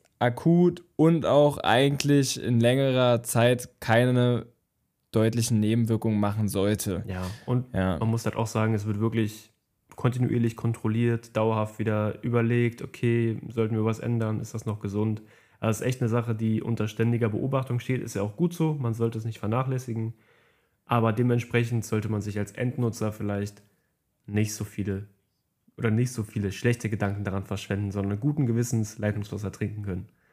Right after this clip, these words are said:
Speaker 1: Ja, und zumal es ja auch jetzt nichts ändert, also, äh, Mineralwasser dann zu trinken, äh, bringt ja dann auch nicht, äh, in dem Aspekt viel mehr, und, ähm, Leitungswasser, gut, ist halt das sauberste Wasser, was wir hier haben
Speaker 2: Ja.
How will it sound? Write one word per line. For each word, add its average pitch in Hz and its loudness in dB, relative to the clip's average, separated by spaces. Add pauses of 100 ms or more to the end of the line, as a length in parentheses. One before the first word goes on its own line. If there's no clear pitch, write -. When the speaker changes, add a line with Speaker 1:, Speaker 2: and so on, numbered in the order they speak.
(540)
Speaker 1:
Ja, 117 4
und 127 0
zumal 131 6
es 143 4
ja 131 4
auch 123 0
jetzt 127 0
nichts - 0
ändert, 139 2
also, 113 4 (580)
äh, 120 4
Mineralwasser 131 4
dann 143 2
zu 139 -2
trinken, 135 2
äh, 120 0
bringt 123 0
ja 131 4
dann 120 2
auch 151 2
nicht, 147 0
äh, 127 2
in 123 0
dem 143 4
Aspekt 135 0 (240)
viel 147 4
mehr, 135 4 (480)
und, 123 4
ähm, 110 4 (320)
Leitungswasser, 120 4
gut, 120 2
ist - -2
halt 139 4
das 123 0 (100)
sauberste 131 4
Wasser, 127 2
was 123 2
wir 131 4
hier 110 4
haben 151 4
Speaker 2:
Ja. 73 -4